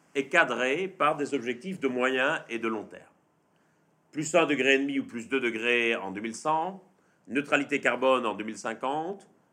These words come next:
moins quarante pour cent d'émissions d'ici deux mille trente. Très clairement, en deux mille trente, quoi qu'il arrive, Emmanuel Macron ne sera plus président. Ça veut dire qu'on a un vrai problème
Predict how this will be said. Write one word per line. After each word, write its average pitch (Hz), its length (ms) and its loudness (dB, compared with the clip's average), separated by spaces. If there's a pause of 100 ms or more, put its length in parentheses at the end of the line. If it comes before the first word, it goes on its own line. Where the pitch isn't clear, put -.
moins 156 220 4
quarante 143 280 0
pour 127 140 -6
cent 135 140 -4
d'émissions 135 680 -4 (260)
d'ici 117 280 -14
deux 117 80 -4
mille 95 140 -8
trente. - 180 -20 (1900)
Très - 100 -20
clairement, - 360 -12
en 120 100 -6
deux 123 100 0
mille 107 140 -4
trente, - 520 -4
quoi 175 220 8
qu'il 127 160 -4
arrive, 175 520 0
Emmanuel 120 360 2
Macron 117 300 0
ne 214 80 0
sera 131 200 -2
plus 131 120 -10
président. 120 500 -4 (800)
Ça 151 160 4
veut 156 80 2
dire 247 160 2
qu'on 170 160 2
a 147 60 8
un 147 140 10
vrai 156 260 2
problème 151 800 8